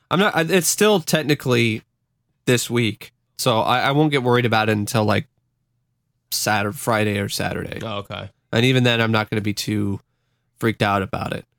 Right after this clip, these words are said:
Speaker 1: Because if there was something wrong with the background check, I would have known by now.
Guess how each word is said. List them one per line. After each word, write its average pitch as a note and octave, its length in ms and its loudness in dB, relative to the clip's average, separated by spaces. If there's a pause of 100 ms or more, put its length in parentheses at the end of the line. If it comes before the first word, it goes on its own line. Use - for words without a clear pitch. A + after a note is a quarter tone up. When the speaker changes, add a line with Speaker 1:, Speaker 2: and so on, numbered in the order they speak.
(400)
Speaker 1:
Because B2+ 260 2
if C#3+ 80 4
there E3 100 4
was D#3+ 120 0
something F#3+ 240 2
wrong D3+ 200 2
with C#3 120 2
the B2+ 60 0
background B2 520 0
check, A2+ 380 -2
I B2 80 0
would C3 180 4
have A#2+ 80 2
known A2 260 2
by G2+ 200 -2
now. - 280 -12